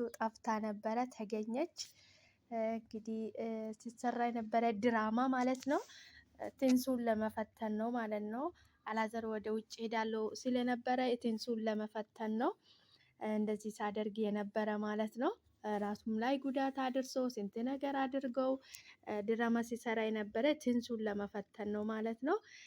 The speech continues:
<laughs> እንግዲህ ዛሬ ከጠፋችበት ቦታ ተገኝታለች ማለት ነው። ትንሱ ተመልሳ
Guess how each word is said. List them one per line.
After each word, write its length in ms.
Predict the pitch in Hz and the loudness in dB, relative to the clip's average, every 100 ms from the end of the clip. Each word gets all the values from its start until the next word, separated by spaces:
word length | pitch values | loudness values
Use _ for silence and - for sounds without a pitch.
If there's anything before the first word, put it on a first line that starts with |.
| - _ | -20 _
<laughs> 240 | 226 - 294 | -8 6 10
እንግዲህ 360 | 277 254 247 262 | 10 8 6 4
ዛሬ 260 | 254 240 240 240 233 - | 4 4 6 8 6 2
ከጠፋችበት 840 | - 226 - - 233 - 220 233 - | -2 -4 -6 -6 -8 -6 -6 -6 -2
ቦታ 220 | 226 226 220 | -2 -2 -6
ተገኝታለች 760 | 233 214 262 302 302 294 294 285 | -4 -2 0 0 0 0 -4 -2
ማለት 340 | 269 254 262 | -2 -2 -4
ነው። 140 | 262 262 | -2 -2
ትንሱ 300 | 254 262 254 262 269 - - - _ | 0 -2 -4 -6 -6 -8 -20 -20 _
ተመልሳ 420 | 254 240 233 226 | -2 0 0 0